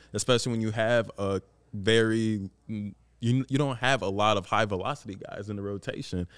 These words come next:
Having that defensive shortstop who also had his most home runs since, I believe, twenty seventeen this past year, that would help on offensively and defensively.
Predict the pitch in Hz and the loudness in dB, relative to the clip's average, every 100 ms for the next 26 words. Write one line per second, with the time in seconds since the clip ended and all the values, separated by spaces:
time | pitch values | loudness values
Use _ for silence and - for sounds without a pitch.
0 | - - 135 139 120 113 101 - 127 110 | -12 -4 0 2 2 0 0 0 0 0
1 | 95 143 160 - 107 98 - 175 180 117 | 0 0 0 0 -2 0 2 4 4 2
2 | - - _ - 156 - 131 127 123 135 | -2 -10 _ -6 -6 -4 -4 -2 -2 -2
3 | 123 120 123 131 123 107 110 185 127 117 | -2 -2 -2 -4 -4 -2 2 2 2 0
4 | - - 131 123 - - - - - 123 | -2 -2 2 2 0 -10 -20 -20 -2 2
5 | 131 131 117 147 131 - 127 113 - 165 | 4 2 0 -6 -6 -6 -6 -8 -6 -4
6 | 233 127 - 117 107 - 117 117 110 185 | -4 -6 -4 -2 -2 -2 0 0 0 2
7 | 156 117 202 - 120 117 104 - - - | 0 2 0 0 0 0 0 -6 -10 -4
8 | - 135 160 160 165 156 - 185 135 104 | 2 2 2 -2 -4 -8 -8 -6 -2 -2
9 | 120 110 - 92 95 | -2 -4 -4 -4 -2